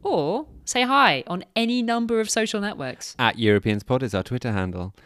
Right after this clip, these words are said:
Speaker 2: Europeans Podcast is what we're called on the Instagram. Facebook, we're down as The Europeans. So, yeah,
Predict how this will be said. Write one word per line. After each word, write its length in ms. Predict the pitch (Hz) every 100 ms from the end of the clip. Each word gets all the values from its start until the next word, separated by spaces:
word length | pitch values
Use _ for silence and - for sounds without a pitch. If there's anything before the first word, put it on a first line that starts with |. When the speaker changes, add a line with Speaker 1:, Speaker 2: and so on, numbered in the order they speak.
| _
Speaker 2:
Europeans 460 | - 113 107 107 101
Podcast 560 | 127 123 117 101 92 -
is 260 | 92 - - -
what 300 | 107 98 90
we're 220 | 101 95
called 420 | - 113 104 101
on 160 | 101 95
the 180 | 98
Instagram. 720 | 120 131 - 107 87 82 92 101 _ - -
Facebook, 840 | - 120 117 117 - 117 120 -
we're 140 | 117 113
down 280 | 117 110 110
as 160 | 98
The 300 | 95 101 113
Europeans. 920 | 113 113 120 117 113 123 147 95 92
So, 360 | - 117 117 113
yeah, 420 | 107 107 127 -